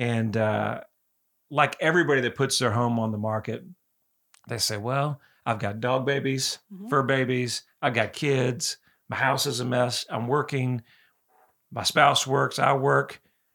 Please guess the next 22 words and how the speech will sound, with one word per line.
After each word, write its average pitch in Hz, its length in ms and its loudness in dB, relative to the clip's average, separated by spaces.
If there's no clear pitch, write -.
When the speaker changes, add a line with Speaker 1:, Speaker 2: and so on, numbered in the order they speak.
Speaker 1:
How 208 180 0
are 208 40 -2
we 135 160 -4
ever 160 300 0
gonna 117 180 0
get 107 180 -2
this 110 200 -2
house 101 340 -4
ready 101 400 -2
for - 140 -16
the 101 100 -14
market?" 104 420 -12
Speaker 2:
Mm-hmm. 220 180 -6
Speaker 1:
And - 440 -8
then 220 80 4
you 185 60 2
get 170 120 4
the 135 140 4
agent 143 320 2
that 117 120 -4
comes 113 240 -2
over 104 380 -8